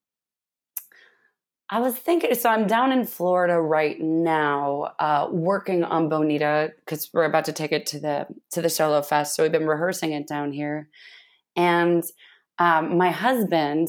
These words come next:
was up in Brooklyn. He's a tattoo artist up in Brooklyn. And he said on Sunday night, he goes, "You know what? I think I'm gonna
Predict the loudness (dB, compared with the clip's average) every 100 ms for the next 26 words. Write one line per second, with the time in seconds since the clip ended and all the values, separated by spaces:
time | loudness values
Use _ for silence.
0 | 0 -2 -2 -2 0 0 -2 -6 -2 0
1 | 2 0 2 -2 0 -2 0 0 0 -2
2 | -4 -6 -6 -4 -2 -2 -4 -8 -6 -6
3 | -4 -4 -4 -8 -8 -6 -4 -4 -6 -14
4 | -20 -20 _ -2 2 2 2 -2 -12 -12
5 | -4 0 2 2 0 -4 -10 _ _ _
6 | _ _ _ _ -16 -4 0 2 2 0
7 | -2 -4 -2 0 2 2 2 0 0 0
8 | -2 -4 -4 -4 -2 -2 -2 -6 -12 _
9 | _ _ _ _ _ -2 2 2 2 -2
10 | -8 _ _ _ _ _ _ -4 0 2
11 | 2 0 -2